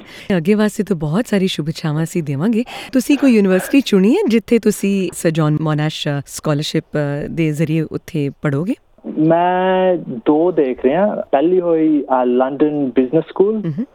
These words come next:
Speaker 2: ਯੂਨਾਈਟਿਡ ਕਿੰਗਡਮਸ, ਤੇ ਦੂਸਰੀ ਹੈ ਐਮ ਆਈ ਟੀ, Massachusetts Institute of Technology, ਉਹ
Speaker 1: ਅੱਛਾ।
Speaker 2: ਯੂ ਐਸ ਏ 'ਚ।
Speaker 1: ਦੋਨੋਂ ਬਹੁਤ ਹੀ ਮਾਣਮੱਤੀ ਯੂਨੀਵਰਸਿਟੀਆਂ ਹਨ।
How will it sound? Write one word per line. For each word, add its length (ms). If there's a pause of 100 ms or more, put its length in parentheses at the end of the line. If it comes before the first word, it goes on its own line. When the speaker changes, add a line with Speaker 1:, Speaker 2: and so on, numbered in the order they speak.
(160)
Speaker 2:
ਯੂਨਾਈਟਿਡ 400
ਕਿੰਗਡਮਸ, 480 (260)
ਤੇ 260
ਦੂਸਰੀ 540
ਹੈ 360 (200)
ਐਮ 180
ਆਈ 120
ਟੀ, 240
Massachusetts 1000
Institute 400
of 40 (120)
Technology, 600 (340)
ਉਹ 60
Speaker 1:
ਅੱਛਾ। 120
Speaker 2:
ਯੂ 140
ਐਸ 200
ਏ 100
'ਚ। 80 (720)
Speaker 1:
ਦੋਨੋਂ 340
ਬਹੁਤ 460
ਹੀ 240
ਮਾਣਮੱਤੀ 600
ਯੂਨੀਵਰਸਿਟੀਆਂ 580
ਹਨ। 220